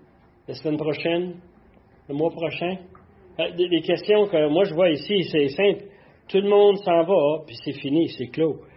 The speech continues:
Incluant les pharisiens, incluant les scribes. Ils sont tellement fiers de ce qu'ils croient, ils sont tellement convaincus de ce qu'ils croient. Ils s'en vont chez eux et ils n'ont pas de soucis, pas d'inquiétude. Euh,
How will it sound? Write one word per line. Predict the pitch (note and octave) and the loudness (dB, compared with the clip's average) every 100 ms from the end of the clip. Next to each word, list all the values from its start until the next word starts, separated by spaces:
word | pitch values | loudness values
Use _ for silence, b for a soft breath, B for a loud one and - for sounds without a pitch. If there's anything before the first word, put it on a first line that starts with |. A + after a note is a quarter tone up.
| B B F#3+ | B B 0
Incluant | F#3 F#3 F#3+ F#3+ | 0 2 0 2
les | F3+ | 0
pharisiens, | D#3+ D#3+ D3 D3 D#3 E3+ D#3 | 0 0 0 0 0 2 0
incluant | G3 G3 F3+ F3 | -2 -2 0 2
les | E3+ C#3+ | 2 -2
scribes. | - C#3 C#3+ D#3 - B B B B B | -6 -4 -4 -4 -12 B B B B B
Ils | D#3+ E3 | -4 0
sont | F#3+ F3+ F3+ | 0 -2 0
tellement | G3 A3 A3 | 0 2 0
fiers | F#3+ - F#3 F#3+ F#3+ | -2 -2 0 2 0
de | D#3+ | 0
ce | C#3 - | -2 -4
qu'ils | E3 C#3+ | -6 -6
croient, | - D3 D#3 F#3 | -6 -4 -2 -2
ils | D#3 | -6
sont | - D3 C#3+ | -6 -6 -6
tellement | - A3+ G#3+ F#3 E3+ | -4 -4 -2 -4 -2
convaincus | E3+ D#3 D3+ D3 C#3+ D#3+ | -2 -2 -2 -4 -4 -6
de | C#3 | -8
ce | - | -10
qu'ils | - A2 | -16 -20
croient. | - B2+ B2+ B B B - | -12 -12 -12 B B B -20
Ils | B2+ | -10
s'en | F#3 G3+ F#3+ | -4 -4 0
vont | G3 | -2
chez | - D#3+ C#3+ C3+ | -2 -6 -8 -4
eux | C#3+ D3+ D3+ | -4 -4 -4
et | C#3 C#3 C#3 D3 | -6 -6 -6 -6
ils | C#3 C3 | -6 -2
n'ont | C#3 C#3 C#3 | -2 -4 -2
pas | F3+ F3+ F3 _ _ _ C#3 | 0 0 -6 _ _ _ -2
de | |
soucis, | C3 - D3 - C3 B2 B2 - - _ _ | -2 -2 -8 -6 -6 -6 -8 -18 -20 _ _
pas | E3 D#3+ | -2 0
d'inquiétude. | D3+ C3+ C#3 A#2+ - - - - _ _ _ _ _ _ _ _ B B B F3 F3+ | 0 -2 -6 -12 -14 -20 -20 -20 _ _ _ _ _ _ _ _ B B B -10 -2
Euh, | F3+ | 0